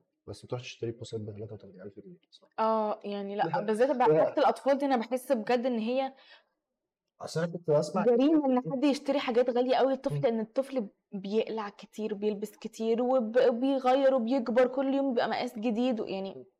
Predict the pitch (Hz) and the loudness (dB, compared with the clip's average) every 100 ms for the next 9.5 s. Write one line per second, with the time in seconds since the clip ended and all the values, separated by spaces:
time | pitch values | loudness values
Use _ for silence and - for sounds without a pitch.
0 | _ _ _ 120 135 147 139 147 131 135 | _ _ _ -2 0 2 2 2 4 4
1 | 180 247 - _ _ _ _ - 104 110 | 4 -2 -12 _ _ _ _ -10 -10 -8
2 | 127 127 127 127 123 - 123 127 170 175 | -6 -2 0 0 -4 -4 -2 -2 -2 -4
3 | - _ _ 160 117 - 123 147 - 123 | -8 _ _ -12 -10 -10 -2 -4 -2 -4
4 | 123 143 - - 143 208 262 226 196 170 | 0 0 -2 -6 -4 0 0 0 0 -2
5 | 170 180 - - 196 196 - - 135 135 | -2 -8 -10 -6 -4 -4 -10 -6 -2 4
6 | 170 180 226 208 175 190 180 160 151 147 | 6 8 8 6 6 6 6 4 2 2
7 | 151 175 139 147 175 - 262 311 269 285 | 2 2 4 4 4 4 2 4 4 4
8 | 277 208 240 269 254 151 202 247 208 156 | 4 0 0 -2 -2 -2 2 2 0 -2
9 | 143 190 190 180 185 | 2 4 4 4 4